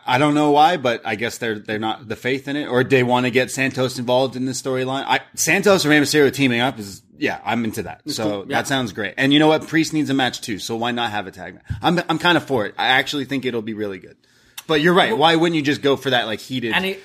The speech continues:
Speaker 2: I'd
Speaker 1: maybe
Speaker 2: s-,
Speaker 1: not Mania?
Speaker 2: I'd say the same with this, uh, whatever's going on with the women's tag division. You've got Becky and Lita teaming up on Monday to take on Damage Control. I,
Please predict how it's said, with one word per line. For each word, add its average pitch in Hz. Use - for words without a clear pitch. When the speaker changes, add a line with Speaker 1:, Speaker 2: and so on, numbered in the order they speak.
Speaker 2:
I'd 151
Speaker 1:
maybe 190
Speaker 2:
s-, 190
Speaker 1:
not 165
Mania? 147
Speaker 2:
I'd 185
say 175
the 160
same 170
with 165
this, -
uh, 147
whatever's 151
going 147
on 143
with 139
the 139
women's 147
tag 90
division. 98
You've 120
got 120
Becky 135
and 131
Lita 127
teaming 120
up 110
on 113
Monday 107
to -
take 123
on 113
Damage 110
Control. 101
I, 120